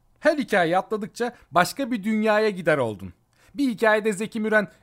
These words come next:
"Elbet bir gün buluşacağız." derken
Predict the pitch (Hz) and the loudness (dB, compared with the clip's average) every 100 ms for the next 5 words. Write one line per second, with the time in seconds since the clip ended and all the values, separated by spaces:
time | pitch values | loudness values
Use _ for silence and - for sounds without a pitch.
0 | - 190 190 196 - 175 156 165 156 151 | -6 -2 0 0 -2 -6 -6 -4 -4 -4
1 | 151 165 139 165 120 - _ _ 143 240 | -6 -6 -2 -2 -2 -10 _ _ 2 2
2 | 262 202 196 | 2 -2 -4